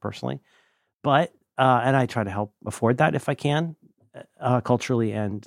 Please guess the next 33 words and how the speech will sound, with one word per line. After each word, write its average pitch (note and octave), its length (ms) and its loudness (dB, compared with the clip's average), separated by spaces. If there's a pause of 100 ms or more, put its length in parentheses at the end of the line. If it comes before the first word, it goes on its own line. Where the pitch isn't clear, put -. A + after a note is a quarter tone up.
specifically. C3+ 760 -4 (320)
But, C3 300 4
you E3+ 200 0
know, E3+ 300 4
she E3 140 -6
sometimes D3+ 300 4
gets - 200 -8
a A2 40 -8
little, G#2 180 -4
like, G2+ 160 -2
under G#2 160 0
the G2+ 60 -2
weather. A#2+ 160 2
We F#3 80 8
just E3+ 200 0
traveled, G#2 480 2
and, A#2 140 0
you A2+ 60 0
know, G#2+ 100 -2
she A2+ 240 -12 (240)
gets - 220 -12
queasy F2 260 -10
from G2+ 160 -8
travel, E3 400 4
and D#3 160 2 (160)
hard G#3 180 4
to - 60 -6
tell. C#3 140 4
Wednesday, A#2+ 540 2
she G#2+ 140 -6
totes - 440 -10 (960)
test - 240 -6
positive. - 380 -14